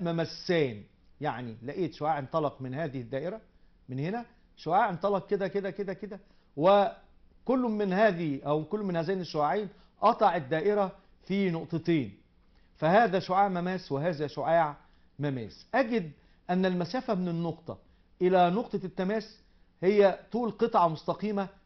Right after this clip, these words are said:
زي القطعة المستقيمة بتاعتي. يبقى أنا قلت من أي نقطة خارج دائرة يمكن رسم ممسين فقط،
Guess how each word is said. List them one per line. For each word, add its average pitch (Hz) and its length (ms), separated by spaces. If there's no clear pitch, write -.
زي 196 280
القطعة 196 340
المستقيمة 160 520
بتاعتي. 156 360
يبقى 143 380
أنا 175 100
قلت 165 360
من 139 120
أي 196 180
نقطة 180 280
خارج 175 260
دائرة 175 220
يمكن 190 280
رسم 214 260
ممسين 220 480
فقط، 185 420